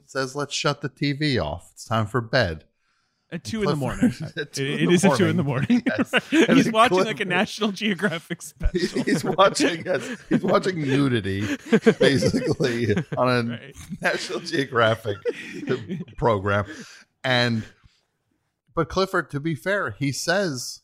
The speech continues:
Speaker 1: he's very transparent. He says, "I don't sleep as much as one might think."
Speaker 2: <laughs> It's a
Speaker 1: He's
Speaker 2: little
Speaker 1: up at,
Speaker 2: vague.
Speaker 1: 'cause he's up at five in the morning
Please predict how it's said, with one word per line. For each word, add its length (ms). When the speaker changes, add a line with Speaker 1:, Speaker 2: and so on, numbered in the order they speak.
Speaker 1:
he's 220
very 260
transparent. 640
He 140
says, 360
"I 120
don't 220
sleep 340
as 160
much 240
as 160
one 220
might 300
think." 380
Speaker 2:
<laughs> 60
It's 220
a 60
Speaker 1:
He's 80
Speaker 2:
little 280
Speaker 1:
up 120
at, 60
Speaker 2:
vague. 460
Speaker 1:
'cause 160
he's 200
up 180
at 100
five 600
in 100
the 60
morning 600